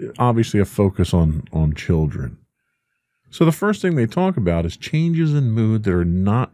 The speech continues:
usual for your child, such as ongoing irritability, feelings of hopelessness or rage, and frequent conflicts with friends and family. Now, of those, do you feel that you've experienced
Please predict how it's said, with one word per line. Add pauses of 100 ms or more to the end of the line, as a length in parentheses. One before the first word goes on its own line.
(180)
usual
for
your
child, (720)
such
as
ongoing
irritability, (560)
feelings
of
hopelessness
or
rage, (580)
and
frequent
conflicts
with
friends (100)
and
family. (1000)
Now, (100)
of
those,
do
you
feel
that
you've
experienced